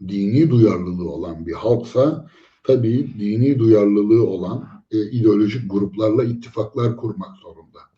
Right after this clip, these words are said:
E, her zaman, e, cemaatler, tarikatlar filan daha avantajlı ittifak ögeleridir.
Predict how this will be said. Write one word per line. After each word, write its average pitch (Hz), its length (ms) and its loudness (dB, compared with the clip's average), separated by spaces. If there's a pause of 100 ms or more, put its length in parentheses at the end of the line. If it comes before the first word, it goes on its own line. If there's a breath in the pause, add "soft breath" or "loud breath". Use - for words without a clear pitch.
(1080)
E, 127 380 4
her 147 280 4
zaman, 120 640 -4 (1000)
e, 101 400 -2
cemaatler, 98 720 -2
tarikatlar 110 800 -2
filan 113 480 -4 (420 soft breath)
daha 139 460 2 (600)
avantajlı 107 1040 2
ittifak - 600 -8
ögeleridir. 85 920 -8